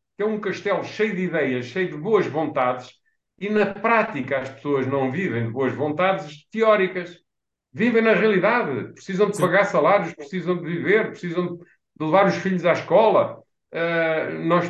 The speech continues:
Speaker 1: temos mesmo que perceber que há uma interligação do mundo rural com o mundo urbano, que não é preciso pensar em Santarém ou nos campos de Santarém com Lisboa. Não.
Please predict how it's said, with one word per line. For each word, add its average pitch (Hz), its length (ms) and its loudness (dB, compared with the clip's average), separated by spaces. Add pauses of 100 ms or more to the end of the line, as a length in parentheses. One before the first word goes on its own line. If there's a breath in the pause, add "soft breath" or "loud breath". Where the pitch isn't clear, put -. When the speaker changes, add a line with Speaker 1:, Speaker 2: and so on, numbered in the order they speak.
Speaker 1:
temos 185 260 4
mesmo 165 440 -2
que - 120 -20
perceber 160 1000 2 (240 loud breath)
que 151 160 0
há 147 180 4
uma 139 220 2
interligação 143 1120 -2 (300)
do 135 140 -6
mundo 170 220 4
rural 123 480 4
com 160 100 -2
o 151 40 -4
mundo 160 200 0
urbano, 117 580 0 (300)
que 170 60 -10
não 180 140 4
é 185 60 4
preciso 180 680 -2 (100)
pensar 160 760 0
em 147 140 0
Santarém 165 760 -2 (160)
ou 151 140 0
nos 160 160 0
campos - 320 0
de - 120 -20
Santarém 156 560 0
com 180 160 0
Lisboa. 131 640 0
Não. 131 420 -4